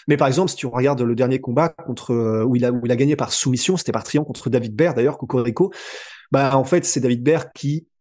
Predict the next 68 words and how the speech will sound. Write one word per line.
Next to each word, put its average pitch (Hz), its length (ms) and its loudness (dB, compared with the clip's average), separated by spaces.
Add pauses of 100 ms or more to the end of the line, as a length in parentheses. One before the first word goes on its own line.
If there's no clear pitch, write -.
(120)
l'emmène 147 340 4
au 123 140 0
sol 165 460 2
et 127 80 2
il 123 80 2
le 120 80 2
fait - 120 -6
au - 40 -2
premier 123 300 -2
round, 151 300 4
il 131 80 2
le 127 60 4
fait 131 120 -4
au - 20 0
deuxième. 135 240 0
D'ailleurs, 143 300 0
il, 120 420 0
super 165 420 0
combat 143 240 0
de 120 60 -4
David 120 200 0
Baer, 156 200 2
il 110 60 -2
arrive 110 120 0
même 131 140 0
à 120 40 0
le 110 40 -4
toucher - 280 -2
debout 123 280 2
et 123 60 2
tout, 196 160 2 (160)
parce - 100 0
qu'il 151 100 0
se - 60 0
fait 170 100 4
beaucoup 156 280 0
toucher 160 320 0
aussi, 135 340 0
Jara 123 180 2
Al-Silawi. 117 460 0 (600)
Et, 147 280 6
euh, 127 280 4
et 139 80 4
c'est 135 120 -2
simplement 120 440 -2
que, 139 80 -6
bah, 113 80 2
il 113 100 2
le 117 80 2
met 120 80 2
au 113 100 2
sol, 165 260 2
mais 123 100 2
au 113 60 0
deuxième 113 340 -2
round, 147 160 2
bah, 120 80 0
il 113 80 0
arrive 120 160 2
à 110 40 -2
placer - 280 -4
un 110 80 -4
triangle, 151 420 0 (420)
euh, 113 320 0
Jara. 127 380 2 (600)
Donc 156 180 2
en 175 60 2
fait, 233 320 0